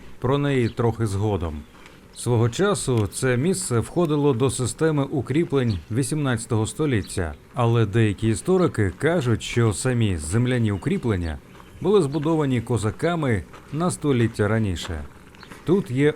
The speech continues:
ось такий стандартний хортицький вказівник, де можна прочитати про це місце.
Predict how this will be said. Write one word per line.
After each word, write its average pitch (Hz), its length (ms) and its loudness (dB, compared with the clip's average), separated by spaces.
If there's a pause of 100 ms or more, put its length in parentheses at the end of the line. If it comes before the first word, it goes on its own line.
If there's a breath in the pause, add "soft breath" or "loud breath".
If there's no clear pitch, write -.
ось 160 220 0
такий 127 400 0
стандартний 113 760 0
хортицький 113 600 -2
вказівник, 120 600 -2 (500)
де 180 180 0
можна 139 420 0
прочитати 123 800 0 (200)
про 156 160 -2
це 107 200 -4
місце. 90 480 -4